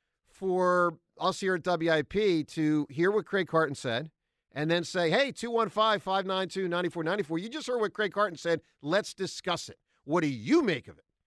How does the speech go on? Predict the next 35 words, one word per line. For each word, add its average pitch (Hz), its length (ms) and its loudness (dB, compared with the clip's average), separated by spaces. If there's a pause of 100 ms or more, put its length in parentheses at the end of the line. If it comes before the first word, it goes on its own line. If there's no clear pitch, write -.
Here's 139 260 -4
what 180 140 -2
I 330 200 2
make 147 260 -14
of - 80 -20
it. - 60 -20 (200)
John, 151 280 -8
what 208 120 -6
do 240 60 -10
you 320 180 2
make 170 240 -4
of 92 80 -18
it? - 80 -20 (220)
James, 127 320 -10
what 214 120 0
do 320 60 -2
you 415 160 4
make 175 240 0
of 92 80 -16
it?" 82 80 -20 (320)
Like, 202 180 2
I 262 140 4
think 294 240 -10
part 269 300 -2
of 240 100 -2
his 196 180 -2
point 170 300 -6
is 156 240 -6
he 247 160 -12
thinks - 480 -4 (540)
speculation 185 1080 -2
has 147 280 -2
gone 160 320 0
too - 200 -4
far. 95 260 -6